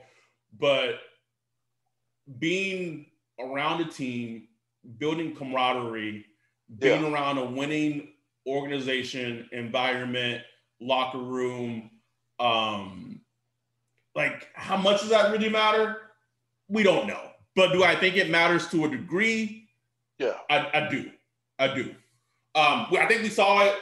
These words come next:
Speaker 1: I mean, we saw it, I, to a kind of a lesser degree last year, um, with David Onyemata.
Speaker 2: Yeah.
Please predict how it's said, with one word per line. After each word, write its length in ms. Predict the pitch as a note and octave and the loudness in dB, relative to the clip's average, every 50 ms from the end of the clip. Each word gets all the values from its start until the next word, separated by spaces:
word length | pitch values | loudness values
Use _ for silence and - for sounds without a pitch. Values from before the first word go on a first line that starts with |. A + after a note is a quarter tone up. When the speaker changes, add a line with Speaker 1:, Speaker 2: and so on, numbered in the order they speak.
| - - - | -8 -10 -8
Speaker 1:
I 40 | C#3+ | -4
mean, 180 | E3 D#3+ D#3 E3 | -4 -2 -2 -4
we 80 | F3 | -4
saw 360 | - - F#3 F3+ G3 F#3+ F#3+ F#3+ | -2 0 2 4 4 4 2 0
it, 60 | - - - - _ _ _ _ _ _ _ - | -4 -10 -16 -20 _ _ _ _ _ _ _ -6
I, 180 | D3+ D#3 D#3 - - - - _ _ | -4 -4 -4 -6 -12 -18 -20 _ _
to 220 | - D#3+ D#3+ D#3 C#3 | -8 -4 -2 -2 -2
a 100 | - - | -2 -4
kind 120 | E3 D#3+ | -6 -6
of 100 | D#3 C#3+ | -6 -6
a 40 | C#3 | -4
lesser 300 | B2 C3+ D#3+ G#3+ - G#3+ | -4 -4 -4 -4 -6 -8
degree 580 | F3+ D#3 C#3 C#3+ C#3+ C#3 C#3 C3+ C3+ B2+ - _ _ _ _ _ _ _ _ _ _ _ _ _ _ _ _ _ _ | -10 -10 -8 -8 -6 -6 -6 -6 -8 -10 -16 _ _ _ _ _ _ _ _ _ _ _ _ _ _ _ _ _ _
last 460 | A2 B2 C#3 D3+ E3+ G3+ G3+ - - C3+ | -10 -4 -2 0 0 0 -2 -4 -8 -8
year, 460 | C3 B2+ B2 A#2 A#2 A#2 A#2 A#2+ - - _ _ _ _ _ _ _ _ _ _ _ - | -8 -6 -6 -4 -4 -6 -8 -10 -14 -20 _ _ _ _ _ _ _ _ _ _ _ 0
um, 520 | C#3 C3+ C3+ C3+ C3 C3 B2 A#2+ A#2+ - - - | 2 2 2 2 0 -2 -4 -6 -10 -12 -12 -10
with 120 | C#3+ C#3 | -8 -2
David 240 | D#3 D#3+ E3+ E3+ F#3 | 0 0 0 0 0
Onyemata. 500 | F#3 F#3 F#3 F#3+ A3 C#4 C#4 E3+ - - - - - _ _ _ _ _ _ _ _ _ _ - | 0 -2 -2 0 0 0 2 0 -2 -4 -8 -14 -20 _ _ _ _ _ _ _ _ _ _ -6
Speaker 2:
Yeah. 200 | A2+ A#2 A2 | -4 -2 -2